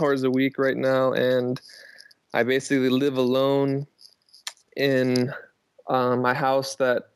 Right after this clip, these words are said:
my par-, like, I'm, the house that I grew up in, but my parents actually moved up to Jacksonville for a job, and so they went up there, and I'm still living in the house, and it's, it's pretty much, it's about to be, uh, sold, so I gotta find another place to live soon.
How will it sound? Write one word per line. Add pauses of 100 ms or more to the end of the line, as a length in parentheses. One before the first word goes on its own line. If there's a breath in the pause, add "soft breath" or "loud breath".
(260)
my
par-,
like,
I'm,
the
house
that
I
grew
up
in,
but
my
parents
actually
moved
up
to
Jacksonville
for
a
job, (400 loud breath)
and
so
they
went
up
there,
and
I'm
still
living
in
the
house, (160)
and
it's, (100)
it's (280)
pretty
much,
it's
about
to
be,
uh, (160)
sold, (200)
so
I
gotta
find
another
place
to
live
soon.